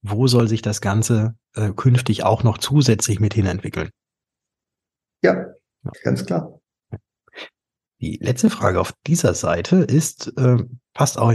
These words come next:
Speaker 1: auch super, äh, als ob du schon mal irgendwie rü-, rüber geguckt hast hier bei mir auf, auf meinem Buch, was da alles so drin steht,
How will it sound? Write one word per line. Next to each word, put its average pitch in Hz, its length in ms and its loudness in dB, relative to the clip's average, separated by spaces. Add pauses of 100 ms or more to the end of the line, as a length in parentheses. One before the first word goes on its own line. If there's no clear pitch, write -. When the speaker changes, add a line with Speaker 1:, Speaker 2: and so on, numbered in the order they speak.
Speaker 1:
auch 139 140 -2
super, 127 440 0 (340)
äh, 117 80 -4
als - 260 -2
ob 127 120 -6
du 180 100 4
schon 156 140 4
mal 147 180 4
irgendwie 143 360 2
rü-, 127 300 -2
rüber 151 280 4
geguckt 98 400 -4
hast 101 200 -2
hier 107 200 -4
bei 101 120 -4
mir 101 400 -2
auf, - 180 -8
auf - 180 -6
meinem 104 160 0
Buch, 147 200 0
was 98 160 -2
da 92 100 -2
alles 101 160 -2
so 107 60 0
drin 147 220 2
steht, 107 400 -4